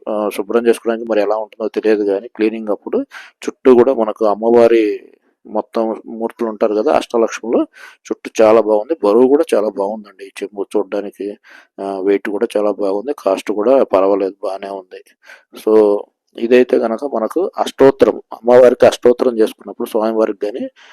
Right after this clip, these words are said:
ఇలా ఒక్కొక్క పువ్వు ఒక్కొక్క పువ్వు ఇందులో పెట్టుకుంటూ వెళ్తాం కదా, అష్టోత్తరానికి యూజ్ చేసుకునేటటువంటి,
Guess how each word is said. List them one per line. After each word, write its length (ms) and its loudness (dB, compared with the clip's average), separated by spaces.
ఇలా 200 2
ఒక్కొక్క 380 -2
పువ్వు 280 0
ఒక్కొక్క 320 -6
పువ్వు 140 -2
ఇందులో 220 -2
పెట్టుకుంటూ 560 -6
వెళ్తాం 380 -2
కదా, 220 -2
అష్టోత్తరానికి 680 0
యూజ్ 220 -2
చేసుకునేటటువంటి, 880 -4